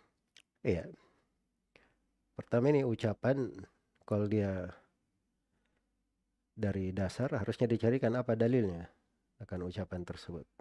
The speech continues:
Terus yang kedua, kalau ada sudut makna yang benar di dalamnya,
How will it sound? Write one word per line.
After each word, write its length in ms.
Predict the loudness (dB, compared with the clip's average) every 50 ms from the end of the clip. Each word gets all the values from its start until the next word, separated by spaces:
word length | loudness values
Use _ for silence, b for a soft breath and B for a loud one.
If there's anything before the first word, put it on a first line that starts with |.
| -20 _ _ _ _ _ _ _ _ _ _ _ _ _ _ _ _ _ _ _ _ _ _ _ _ _ _ _ _
Terus 200 | -6 -4 -4 -2 0
yang 160 | 0 0 0
kedua, 320 | 0 2 4 4 4 4 4
kalau 220 | 2 0 0 0
ada 100 | 0 0
sudut 240 | 0 0 0 0 0 0
makna 240 | 0 -2 0 0 2
yang 160 | 2 0 0
benar 320 | -2 -2 -2 -2 -2 -4 -4
di 160 | -6 -6 -6
dalamnya, 480 | -6 -6 -6 -8 -8 -6 -6 -6 -6